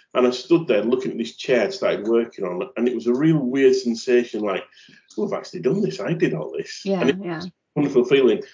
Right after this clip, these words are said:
Speaker 1: And I'm looking at my hands thinking, "Right, I need to do something where I'm actually doing something where I can tangible feel, I can actually feel it and touch it and shape it and mould it."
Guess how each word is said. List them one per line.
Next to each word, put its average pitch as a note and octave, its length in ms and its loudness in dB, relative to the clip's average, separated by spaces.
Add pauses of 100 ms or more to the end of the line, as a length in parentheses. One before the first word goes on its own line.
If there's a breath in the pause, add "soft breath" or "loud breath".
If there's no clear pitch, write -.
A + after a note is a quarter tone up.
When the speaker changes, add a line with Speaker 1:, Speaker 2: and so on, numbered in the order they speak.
(520 loud breath)
Speaker 1:
And C#3+ 120 2
I'm D3 140 6
looking F#3+ 300 4
at C#3 60 2
my C3 120 0
hands C3+ 320 -2
thinking, A#2+ 360 -4
"Right, C#3+ 360 -4 (520)
I B2 80 0
need E3+ 180 2
to F3 80 0
do D#3+ 120 2
something B2+ 360 -2
where A2+ 140 2
I'm A#2+ 80 0
actually A#2+ 260 -8
doing A#2+ 200 4
something G#2+ 180 -4
where A2 100 -6
I - 60 -16
can A2 160 -10
tangible A#2 600 -2
feel, A#2 420 4
I - 60 -6
can B2+ 140 -4
actually C3 220 -6
feel A#2+ 400 0
it G#2 140 -4
and G#2 140 -12
touch - 340 -8
it G#2 120 0
and G2 100 -8
shape G#2+ 440 -2
it F#2+ 100 -2
and G2 120 -8
mould G2+ 340 0
it." E2+ 160 -4